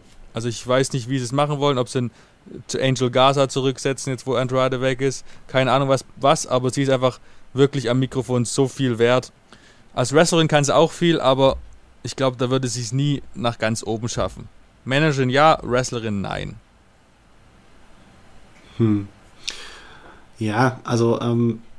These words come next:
Speaker 2: ja, im Sinne von, sie könnte ihr gut tun, äh, weil sie hat natürlich das Potenzial, um W W E zu bereichern in dem, was sie tut. Gerade als Managerin hatte sie, hat sie sich ja schon bewiesen, definitiv. Ähm,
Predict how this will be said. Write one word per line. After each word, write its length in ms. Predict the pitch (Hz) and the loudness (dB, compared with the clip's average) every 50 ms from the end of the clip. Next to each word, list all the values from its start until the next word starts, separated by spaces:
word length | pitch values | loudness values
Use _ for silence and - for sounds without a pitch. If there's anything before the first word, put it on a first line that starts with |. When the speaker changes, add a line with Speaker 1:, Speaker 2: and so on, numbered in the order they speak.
| - - - - - - - - - - - - - - - - _ _ _ _ - _ - - | -20 -20 -20 -20 -20 -20 -20 -20 -20 -20 -20 -20 -20 -20 -20 -20 _ _ _ _ -20 _ -18 -12
Speaker 2:
ja, 300 | - 117 123 123 127 127 | -2 2 4 6 6 6
im 140 | 113 143 151 | 4 4 4
Sinne 180 | 139 143 156 147 | 6 6 4 4
von, 260 | - - 147 143 135 | 4 4 4 4 4
sie 100 | 120 120 | 4 0
könnte 280 | - - 147 165 165 165 | 0 2 2 4 4 4
ihr 140 | 147 147 | 2 2
gut 200 | 143 139 156 147 - | 2 0 -2 -4 -2
tun, 340 | - 156 151 151 151 147 - - - - - - - - - | 0 2 4 4 2 0 -4 -12 -20 -20 -20 -20 -20 -20 -10
äh, 60 | - 113 | -6 -4
weil 680 | 123 131 127 131 123 120 120 127 127 127 123 120 113 | -2 0 0 0 0 2 2 2 2 2 2 2 2
sie 140 | 110 120 127 | 2 2 2
hat 80 | 123 | 2
natürlich 220 | 143 131 143 135 127 | 2 0 0 0 0
das 100 | 123 120 | -2 -4
Potenzial, 480 | - 123 127 123 120 - 127 123 127 | -2 -2 0 0 0 0 0 2 2
um 100 | 120 120 | 2 2
W 120 | 120 117 120 | 2 2 2
W 60 | - | 2
E 120 | - 120 | 0 -2
zu 140 | - - 120 | -4 -4 -4
bereichern 580 | 120 113 - 113 123 - - 127 123 123 117 120 - - - - - - - | -4 -2 -2 -2 -2 -2 0 0 0 0 -2 -4 -8 -14 -16 -18 -18 -10 -4
in 120 | 120 120 | -2 0
dem, 160 | 117 123 117 | 2 2 2
was 120 | 120 117 117 | 0 0 -2
sie 100 | 117 117 | -4 -4
tut. 200 | - 127 120 117 | -2 -4 -4 -2
Gerade 280 | - 117 117 120 120 | -2 -2 0 2 2
als 160 | 107 107 - 120 | 0 0 0 0
Managerin 560 | 117 123 120 120 120 107 113 117 117 117 107 | 0 0 0 -2 -2 -2 0 0 0 0 -2
hatte 160 | 117 - 120 | -4 -6 -6
sie, 180 | 113 117 113 110 107 | -2 -2 -2 -2 -2
hat 160 | 110 113 - | -6 -6 -4
sie 80 | 120 117 | -2 -2
sich 160 | 113 113 120 | -2 -2 -4
ja 40 | 113 | -6
schon 160 | - 120 113 | -4 -4 -6
bewiesen, 320 | 107 101 107 117 127 127 | -6 -4 -4 -4 -4 -2
definitiv. 600 | 117 117 - - 117 117 - - 131 135 - - - - - - - - - - - - - _ - | -4 -4 -4 -6 -8 -8 -4 -4 -4 -4 -4 -8 -14 -20 -20 -20 -20 -20 -20 -20 -20 -20 -20 _ -10
Ähm, 520 | - 107 110 117 117 117 113 113 107 - | -6 -4 -2 0 0 0 0 -2 -4 -6